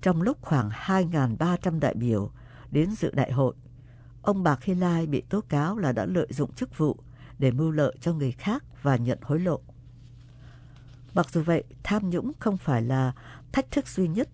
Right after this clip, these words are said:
mà Trung Quốc đang phải đối mặt. Chẳng những tốc độ tăng trưởng kinh tế đã bị chậm lại vì kinh tế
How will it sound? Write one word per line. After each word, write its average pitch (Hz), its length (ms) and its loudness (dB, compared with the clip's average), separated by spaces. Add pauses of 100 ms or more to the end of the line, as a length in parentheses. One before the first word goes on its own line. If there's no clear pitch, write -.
(100)
mà 131 280 2
Trung 156 200 0
Quốc 240 200 -4
đang 147 200 0
phải 110 200 -2
đối 123 180 2
mặt. 185 200 0 (800)
Chẳng 117 240 2
những 156 180 -2
tốc - 180 -2
độ 160 280 0
tăng 175 160 -2
trưởng 123 280 0
kinh 170 220 -4
tế 175 260 0
đã 185 140 0
bị 175 240 0
chậm - 180 2
lại 131 300 -2 (580)
vì 147 220 4
kinh 160 200 -4
tế 160 200 0